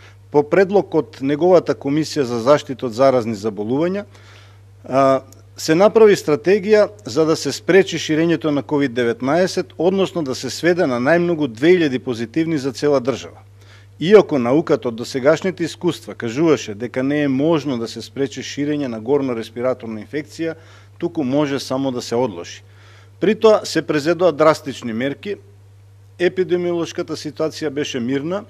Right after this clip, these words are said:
се потрошија повеќе од една и пол милијарди евра, се стопира економијата, образованието, социјалниот и спортскиот живот. Бројката од две илјади позитивни ја достигнавме на дваесет и шести мај две илјади дваесета година.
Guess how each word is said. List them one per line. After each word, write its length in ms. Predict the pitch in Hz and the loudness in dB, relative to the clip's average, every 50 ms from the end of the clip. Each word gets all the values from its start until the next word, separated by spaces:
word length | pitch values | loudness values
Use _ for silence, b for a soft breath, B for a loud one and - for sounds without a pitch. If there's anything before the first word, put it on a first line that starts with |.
| - _ b b b b b b | -20 _ b b b b b b
се 180 | b - - 196 | b -2 -2 -2
потрошија 560 | 196 190 180 180 180 185 175 - - 180 156 | 0 -2 -4 -2 0 -2 -2 0 0 -2 0
повеќе 400 | - - 185 180 175 160 170 170 | 0 0 2 2 2 2 0 -2
од 220 | 147 - - - - - | -4 -4 -6 -16 -4 -2
една 280 | 180 175 175 170 165 | 0 0 2 0 0
и 40 | 160 | -2
пол 200 | - - 151 147 | 0 -2 -4 -2
милијарди 540 | 147 143 143 139 139 135 123 113 117 113 113 - - - - - - - - | -2 0 2 2 2 2 2 0 -4 -6 -8 -10 -18 -20 -20 -20 -20 -20 -18
евра, 520 | - 135 139 151 160 156 170 175 175 180 175 - - | -6 0 2 2 2 4 4 2 2 0 -2 -12 -18
се 180 | - - 170 156 | -14 -8 -8 -8
стопира 480 | - - 170 - - 170 170 170 170 165 | -6 -6 -8 -6 -2 -2 0 2 2 0
економијата, 680 | 165 - 156 160 160 160 160 160 160 151 - - 156 - - | 0 -2 -6 -4 -4 -2 -2 -2 -4 -4 -4 -6 -6 -4 -2
образованието, 920 | 143 143 139 147 147 127 143 143 135 143 147 143 147 143 139 - - 127 | -4 -2 0 -2 -2 0 0 0 0 0 0 0 0 -4 -4 -4 -6 -8
социјалниот 680 | - - 139 110 - - 135 143 143 139 139 135 123 - 131 | -8 -8 -12 -8 -2 2 2 2 2 2 -2 -2 -4 -4 -8
и 40 | 120 | -12
спортскиот 500 | - - 135 131 117 - - - 120 117 | -10 -4 -4 -4 -4 -6 -8 -8 -8 -8
живот. 380 | 101 98 110 98 82 - - - b b b b b b b b | -8 -8 -10 -10 -10 -12 -18 -20 b b b b b b b b
Бројката 560 | - - 135 156 165 - - 165 147 - 147 139 - | -8 0 2 4 4 4 2 -2 0 0 0 0 0
од 300 | 139 131 113 - - - - | -2 -4 -4 -6 -12 -20 -18
две 280 | 107 104 117 151 165 180 | -14 -6 -2 0 2 2
илјади 320 | 185 175 185 180 170 170 | 2 2 0 0 0 -2
позитивни 640 | - 180 170 151 165 165 - - 170 165 170 170 160 | -2 -2 -4 -4 -4 -6 -4 -4 -4 -4 -2 -2 -2
ја 80 | 151 | -2
достигнавме 600 | 131 127 120 - - 160 147 151 151 - - 147 139 | -2 -4 -6 -10 -8 -8 -6 -6 -6 -6 -6 -6 -4
на 80 | 131 127 | -4 -4
дваесет 520 | 113 127 139 143 135 120 - 131 113 - | -2 0 2 2 2 0 0 -6 -12 -12
и 60 | 120 | -14
шести 380 | - - 131 127 117 - - 120 | -12 -8 -6 -8 -8 -8 -8 -8
мај 180 | 113 123 123 117 | -6 -6 -6 -8
две 200 | 110 110 117 117 | -8 -8 -8 -6
илјади 240 | 117 110 113 113 101 | -6 -8 -8 -10 -8
дваесета 460 | 101 110 110 104 101 101 - - 104 | -6 -4 -4 -4 -6 -8 -12 -14 -12
година. 340 | 95 92 87 82 - - | -12 -12 -12 -14 -16 -20